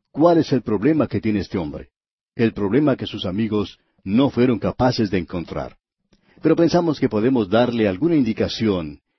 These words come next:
y creo que ya lo hemos hecho. Él está sufriendo una enfermedad muy aguda, donde el yo es tan importante que nos provoca unos síntomas terribles.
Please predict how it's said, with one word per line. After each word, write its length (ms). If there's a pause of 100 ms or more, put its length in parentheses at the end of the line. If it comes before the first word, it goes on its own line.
(120)
y 100
creo 220
que 120
ya 120
lo 120
hemos 240
hecho. 280 (600)
Él 160
está 200
sufriendo 480
una 160
enfermedad 540
muy 380
aguda, 460 (400)
donde 460
el 180
yo 420
es 240
tan 180
importante 680 (220)
que 100
nos 160
provoca 400
unos 240
síntomas 580
terribles. 680